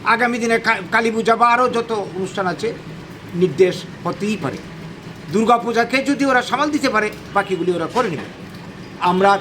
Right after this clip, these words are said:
কোনো মতেই এই যে আমাদের, আহ, ধর্মীয় স্বাধীনতা, যেটা সংবিধানের মৌলিক অধিকার, এই অধিকারকে হরণ করা মানছি না। আমরা কোনোভাবেই এই সরকারি আদেশ আমরা, আহ,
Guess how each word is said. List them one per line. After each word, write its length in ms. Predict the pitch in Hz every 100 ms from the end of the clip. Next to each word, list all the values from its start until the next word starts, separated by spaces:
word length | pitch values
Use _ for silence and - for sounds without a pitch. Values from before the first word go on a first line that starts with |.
| -
কোনো 240 | 208 247
মতেই 540 | 233 220 240 226 320 135 - - - - 214
এই 200 | 240 233
যে 300 | 269 269 - - -
আমাদের, 380 | 208 233 247 247
আহ, 480 | - - 190 208 202
ধর্মীয় 380 | 160 262 320
স্বাধীনতা, 600 | 269 220 196 202 196 190 170 160
যেটা 200 | 190 190
সংবিধানের 560 | 214 214 208 202 208
মৌলিক 400 | 190 226 226 208
অধিকার, 380 | 202 233 254 190 - - - - -
এই 160 | 190 185
অধিকারকে 800 | 165 - 175 190 202 196 - 180
হরণ 320 | 131 277 269
করা 240 | 202 143 - - - 131
মানছি 360 | 185 214 196
না। 100 | 180 - - - - -
আমরা 200 | 165 175
কোনোভাবেই 540 | 190 202 165 202 233
এই 140 | 190
সরকারি 480 | 180 196 196 185 180 - - -
আদেশ 360 | - 175 185 - - - -
আমরা, 280 | 175 175 180
আহ, 140 | 165